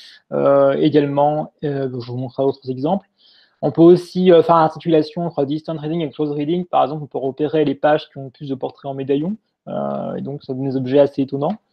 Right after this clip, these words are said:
Et puis, euh, là, un objet qui m'intéresse particulièrement, donc, c'est le portrait en médaillon, puisque c'est une forme un peu typique de la première rhétorique visuelle de la starification.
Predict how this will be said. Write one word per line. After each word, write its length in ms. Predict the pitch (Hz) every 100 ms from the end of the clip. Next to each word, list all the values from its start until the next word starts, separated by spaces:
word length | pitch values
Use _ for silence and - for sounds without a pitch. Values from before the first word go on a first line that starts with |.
| _ - - - - _ _ -
Et 80 | 160
puis, 480 | - 214 240 254 190
euh, 180 | 185 190
là, 120 | 202
un 120 | 175
objet 240 | 185 196
qui 100 | 226
m'intéresse 400 | 190 170 185 175
particulièrement, 720 | 185 185 175 175 175 180 190
donc, 180 | 151 151
c'est 160 | - 233
le 60 |
portrait 320 | 226 170 - 165
en 60 |
médaillon, 580 | 147 143 143 156 220 254
puisque 400 | 185 - - 208
c'est 180 | - 160
une 120 | 156
forme 180 | - 190
un 80 | 160
peu 120 | 160
typique 420 | - 185 202 185
de 80 | 151
la 100 | 143
première 380 | - 180 185 175
rhétorique 300 | 160 165 156
visuelle 200 | 170 160
de 60 |
la 100 | 143
starification. 800 | 139 151 143 - 143 135 - 214